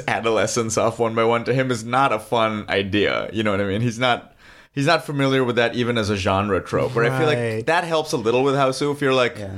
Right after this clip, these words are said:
Speaker 1: "All right, well, I get that we are parodying or at least playing with this idea of killing basically children." <laughs>
Speaker 2: Right.
Speaker 1: Which is
Speaker 3: Right.
Speaker 1: horrifying, but in the, if you know Japanese horror specifically, it's not as horrifying. You know, the same way,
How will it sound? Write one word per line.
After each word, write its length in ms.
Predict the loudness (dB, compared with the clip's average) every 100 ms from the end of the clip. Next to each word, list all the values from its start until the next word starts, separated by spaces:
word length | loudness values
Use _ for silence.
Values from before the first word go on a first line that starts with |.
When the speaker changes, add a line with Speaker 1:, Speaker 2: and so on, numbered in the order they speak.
| -12 -16 -18 -6
Speaker 1:
"All 120 | 0
right, 120 | 2 2
well, 120 | 2
I 80 | 0
get 380 | 0 0 0 -2
that 160 | 0
we 180 | 2 2
are 220 | 4 2
parodying 760 | 0 -6 0 2 4 2 0 2
or 140 | 2
at 60 | 2
least 280 | 0 -4
playing 320 | -2 0 0 0
with 140 | 0
this 140 | 0 2
idea 420 | 2 2 2 2
of 240 | -2 -8
killing 560 | -2 0 0 -2 -4 -8 -10 -20 _ _ _ -20 _ _ -4
basically 440 | -2 -2 -4 -4
children." 640 | 0 0 2 2 0 -2 -4
<laughs> 20 |
Speaker 2:
Right. 440 | -2 0 0 -2 -4
Speaker 1:
Which 180 | -4 -2
is 100 | 0
Speaker 3:
Right. 240 | 0 0
Speaker 1:
horrifying, 560 | 0 0 0 0 0 2
but 160 | 0
in 160 | 2 0
the, 180 | 0 0 -4 -4
if 160 | -2
you 80 | 0
know 180 | 0 0
Japanese 500 | 2 0 0 -4 -2
horror 200 | 0 0
specifically, 520 | -2 -2 -2 0 0
it's 140 | 0 -2
not 300 | 0 0 0
as 120 | -2
horrifying. 540 | 0 0 0 -2 -2
You 100 | -2
know, 140 | -2 -2
the 140 | -2
same 220 | -2 -2
way, 340 | 2 2 2